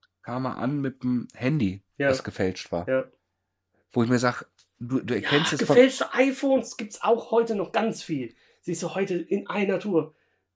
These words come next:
Speaker 2: I-,
Speaker 1: Gefälschte
Speaker 2: iPh-,
Speaker 1: iPhones,
Speaker 2: iPhone.
Speaker 1: Samsungs, alle,
Speaker 2: Alles.
Speaker 1: nee, aber wirklich, aber
Speaker 2: Ja, ja,
Speaker 1: korrekt.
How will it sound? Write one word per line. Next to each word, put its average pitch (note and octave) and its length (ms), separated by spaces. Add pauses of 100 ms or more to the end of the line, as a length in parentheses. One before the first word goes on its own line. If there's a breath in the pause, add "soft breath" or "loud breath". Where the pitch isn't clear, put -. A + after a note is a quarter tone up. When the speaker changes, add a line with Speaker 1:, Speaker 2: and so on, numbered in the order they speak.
(140)
Speaker 2:
I-, E3 60
Speaker 1:
Gefälschte E3+ 400
Speaker 2:
iPh-, - 60
Speaker 1:
iPhones, D3 520
Speaker 2:
iPhone. E3+ 200
Speaker 1:
Samsungs, B2+ 640 (300)
alle, D#3 260
Speaker 2:
Alles. D3 160
Speaker 1:
nee, G3 100
aber C#3 220
wirklich, D3+ 240
aber C3+ 200 (120)
Speaker 2:
Ja, C#3+ 180
ja, A3 60
Speaker 1:
korrekt. D#4+ 220